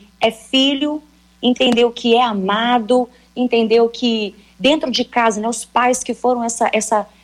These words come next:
revelação do amor de Deus aos seus filhos nesse momento, então encararam muito bem essa quarentena.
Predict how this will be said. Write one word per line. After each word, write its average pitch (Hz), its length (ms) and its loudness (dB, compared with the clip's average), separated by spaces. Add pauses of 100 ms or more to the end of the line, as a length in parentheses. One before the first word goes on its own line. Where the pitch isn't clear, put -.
(140)
revelação 247 760 0
do 220 120 2
amor 247 340 0
de 240 160 -8
Deus 220 320 2
aos 214 120 -4
seus - 260 -8
filhos 202 220 -4
nesse 196 260 -8
momento, 190 400 -6
então 214 180 -2
encararam 220 480 -4
muito 240 220 -16
bem 214 180 -8
essa 214 160 -6
quarentena. 165 640 -8